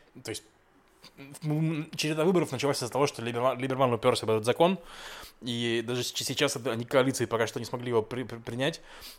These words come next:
И причем, э, эта депутатка, она про-, она про-, против него проголосовала, <laughs> причем вообще не из этих, вроде бы даже не из, э, принципа, что я не хочу, чтобы харидим призывали в армию,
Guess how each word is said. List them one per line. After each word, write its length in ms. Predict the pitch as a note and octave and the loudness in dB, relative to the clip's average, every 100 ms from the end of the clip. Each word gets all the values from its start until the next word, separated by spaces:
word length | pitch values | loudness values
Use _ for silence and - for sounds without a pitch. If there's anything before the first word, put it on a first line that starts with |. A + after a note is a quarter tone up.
| - | -10
И 80 | B2 | -6
причем, 460 | A2+ - C#3 C3+ A#2 | -2 6 6 6 2
э, 360 | A#2+ B2 A#2+ | 4 4 2
эта 120 | A2+ - | -2 -6
депутатка, 460 | A#2+ B2 D#3+ - | -2 2 2 4
она 140 | A#2+ B2+ | 4 4
про-, 300 | - B2 A2 | 0 -2 2
она 160 | B2+ C3 | 2 2
про-, 100 | B2+ | 0
против 300 | - C3 - | -2 -2 0
него 120 | C#3 | 0
проголосовала, 580 | D3+ B2+ A2+ A#2+ C#3 A#2 | 4 4 4 6 6 6
<laughs> 40 | |
причем 260 | A#2 A2+ - | 2 -4 0
вообще 280 | D3 - D3+ | 2 2 2
не 140 | D3 A#2+ | 2 0
из 60 | |
этих, 260 | A#2 G#2 - - - - - - | -2 -2 -6 -14 -18 -18 -20 -16
вроде 300 | B2+ C3+ D3 | 2 4 6
бы 120 | C3+ B2 | 4 4
даже 240 | B2+ B2+ | 4 2
не 300 | B2+ C3 B2+ | 2 2 0
из, 160 | A2 A#2 | 0 4
э, 160 | A2+ | 4
принципа, 480 | - C#3 C#3 - A2+ | 4 0 -2 0 -2
что 160 | - A2+ | 0 0
я 100 | A2 | 0
не 100 | A2 | 0
хочу, 200 | A#2+ B2 | -2 -2
чтобы 420 | - G2+ G2+ F#2+ | -2 0 0 0
харидим 340 | A2 A2 A2 | -4 -4 -4
призывали 340 | G#2 A2 A2+ A#2 | -2 2 4 6
в 60 | |
армию, 360 | D3 C3 G2+ | 6 6 2